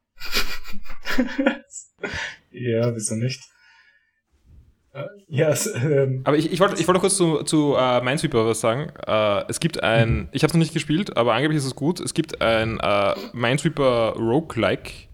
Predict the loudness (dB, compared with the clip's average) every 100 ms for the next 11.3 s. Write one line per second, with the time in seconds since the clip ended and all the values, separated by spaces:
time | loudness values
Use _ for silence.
0 | -20 _ -20 _ -8 -8 -4 -2 0 -2
1 | -2 -2 -2 -4 -6 -10 -12 -14 -16 _
2 | _ -12 -8 -8 -10 _ _ _ _ _
3 | _ _ _ _ -16 -10 -2 0 2 2
4 | 2 2 0 2 2 2 0 0 0 -2
5 | -2 0 2 0 -2 -2 0 -2 -4 -4
6 | -2 0 -2 -6 -10 -12 -12 _ _ _
7 | _ _ _ _ _ _ _ -4 0 0
8 | -2 0 0 0 0 0 2 0 0 -4
9 | -8 -20 -20 -20 -20 -20 -20 -20 -20 -16
10 | -16 -16 -18 _ _ _ _ _ 0 2
11 | 2 -2 -4